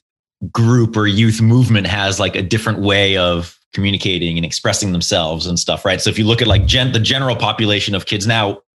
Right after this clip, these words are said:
you know, it was TikTok for a while and now it's something else. And even, like,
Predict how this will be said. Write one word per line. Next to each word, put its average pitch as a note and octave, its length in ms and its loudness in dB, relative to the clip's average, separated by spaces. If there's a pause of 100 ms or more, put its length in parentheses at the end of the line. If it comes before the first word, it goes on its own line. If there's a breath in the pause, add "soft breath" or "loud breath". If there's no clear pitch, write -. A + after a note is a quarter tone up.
(400)
you A2+ 100 0
know, G#2 80 0
it - 20 0
was G#2 140 -2
TikTok B2+ 420 -4
for B2+ 140 -2
a A#2+ 80 2
while G#2+ 320 2
and G2+ 80 0
now G#2+ 160 0
it's - 80 -6
something A2 260 -2
else. G#2+ 260 0
And A2+ 100 2
even, A#2+ 200 2
like, A2 180 0